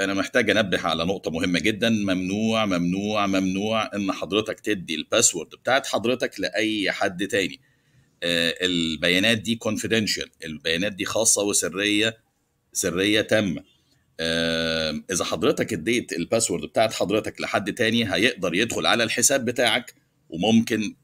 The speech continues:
يرفع عليه ماتيريالز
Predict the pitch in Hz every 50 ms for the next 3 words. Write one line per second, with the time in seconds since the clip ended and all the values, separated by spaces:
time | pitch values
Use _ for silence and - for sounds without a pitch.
0 | _ _ _ - 87 101 113 110 - - - - - - _ _ _ _ _ _
1 | _ _ - - 76 82 87 104 104 95 78 67 67 - _ 82 87 87 - 120
2 | 123 120 123 123 123 127 123 - - -